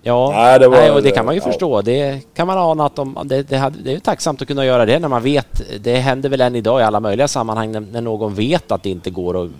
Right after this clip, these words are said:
Speaker 1: bevisa något. Men det är, det är mycket större chansning att prova idag än vad det var
Speaker 2: Ja, men jag har förstått det rätt.
Speaker 1: Alltid har någon filmat.
Speaker 2: Så Jarmo Niskanen är tydligen född i Finland men kom till Sverige väldigt, väldigt tidigt, som treåring eller något. Han har aldrig startat en häst i Finland tidigare. Det är ju lite märkligt.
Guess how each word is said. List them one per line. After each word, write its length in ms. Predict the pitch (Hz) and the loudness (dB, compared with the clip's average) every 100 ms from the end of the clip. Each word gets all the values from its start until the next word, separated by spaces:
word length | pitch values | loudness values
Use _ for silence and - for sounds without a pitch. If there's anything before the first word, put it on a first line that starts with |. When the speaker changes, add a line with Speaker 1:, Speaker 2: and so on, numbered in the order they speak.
| - | -16
Speaker 1:
bevisa 420 | 87 78 151 - 90 | -10 -6 -4 -4 -4
något. 240 | 78 - | -6 -8
Men 140 | 101 | -8
det 380 | 101 101 104 107 | -2 -2 0 0
är, 120 | 104 - _ _ _ - | -2 -4 _ _ _ -4
det 240 | 107 113 | 0 2
är 40 | 127 | 0
mycket 440 | 143 - - 139 | -4 -8 -8 -6
större 260 | 165 147 131 | -2 -2 -2
chansning 480 | 110 98 - 147 107 | -4 -6 -8 -6 -8
att 80 | - | -6
prova 340 | 110 95 143 | -8 -2 -2
idag 280 | 101 98 98 | 0 0 0
än 80 | 92 | -2
vad 140 | 90 | -4
det 40 | |
var 200 | 90 82 | -2 0
Speaker 2:
Ja, 60 | 117 | 2
men 20 | |
jag 80 | 135 | 6
har 100 | 135 | 8
förstått 360 | 156 147 143 143 | 6 6 4 6
det 80 | 143 | 8
rätt. 200 | 139 127 - | 8 6 -2
Speaker 1:
Alltid 260 | 113 135 | -4 0
har 80 | 151 | 0
någon 180 | 143 156 | 0 -2
filmat. 460 | 139 113 127 117 | -4 0 2 2
Speaker 2:
Så 340 | - - _ 120 | 0 -16 _ 2
Jarmo 220 | 123 135 | 4 4
Niskanen 580 | 135 123 - 131 131 127 | -2 -4 0 0 0 0
är 180 | 120 123 | 2 2
tydligen 320 | 139 127 127 | 2 0 2
född 260 | 131 117 | 2 4
i 80 | 123 | 2
Finland 300 | 123 110 110 | 2 0 0
men 140 | 117 113 | -2 -2
kom 180 | 113 | -4
till 120 | 104 113 | -4 -2
Sverige 360 | 120 107 110 | 0 2 0
väldigt, 420 | 110 110 98 98 | 0 0 -2 -4
väldigt 260 | 110 98 90 | -4 -4 -4
tidigt, 280 | 107 90 87 | -4 -4 -8
som 140 | 92 | -10
treåring 420 | 98 101 90 90 | -6 -6 -4 -6
eller 140 | 92 90 | -10 -12
något. 220 | 80 - _ _ _ _ _ _ _ _ _ _ | -14 -20 _ _ _ _ _ _ _ _ _ _
Han 180 | - 123 | -2 2
har 100 | 139 | 4
aldrig 360 | 151 113 107 131 | 4 2 0 -2
startat 440 | - 156 101 110 | 2 2 2 -2
en 100 | 160 | -2
häst 280 | 147 120 - | -2 -6 -8
i 40 | |
Finland 380 | 117 113 95 92 | -8 -8 -8 -8
tidigare. 340 | 101 87 78 80 | -8 -8 -10 -10
Det 80 | |
är 40 | 95 | -8
ju 80 | 127 | -8
lite 200 | 139 123 | -8 -4
märkligt. 540 | 110 82 127 95 - | -6 -4 -6 -6 -12